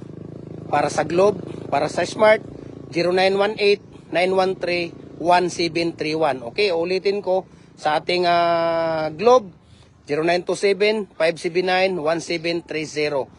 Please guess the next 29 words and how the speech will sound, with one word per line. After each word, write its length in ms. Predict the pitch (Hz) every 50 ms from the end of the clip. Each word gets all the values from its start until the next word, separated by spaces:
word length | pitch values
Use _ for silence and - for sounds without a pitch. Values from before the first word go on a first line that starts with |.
| - -
Sa 240 | - - 143 143
ating 160 | 143 165 170 175 156
Smart 240 | - 208 202 202 190
naman, 400 | - 233 233 214 214 214 214 196 - - - - - -
zero 240 | - 151 165 160 175
nine 240 | 180 175 175 175 180
one 240 | 175 175 180 190 185
eight, 240 | 180 196 208 202 - -
nine 160 | 147 151 165
one 240 | 165 165 165 170 160
three, 160 | 160 160 160
one 320 | 151 151 165 170 175 175 170
seven 400 | - - 165 160 156 165 165 165
three 240 | - 147 147 147 151
one. 320 | 147 139 127 117 101 101 - -
Okay? 240 | - 160 202 214 - - - - - - - - - -
Para 160 | 151 156 160
sa 160 | - 165 160
may 160 | 160 156 160 160
mga 320 | 165 160 156 156 151 147
karagdagang 560 | 160 151 151 151 151 156 156 156 151 160 156
katanungan, 640 | 151 156 147 - 170 185 208 220 214 202 196 202 -
for 160 | - 160 160
more 160 | 165 160 160
details, 480 | 156 160 160 156 - 160 156 147 - - - - - - -
tawagan 400 | 139 143 147 151 151 151 151 156
nyo 160 | 151 139 135
ako. 240 | - 139 123 107 95
Okay? 240 | - 180 208 214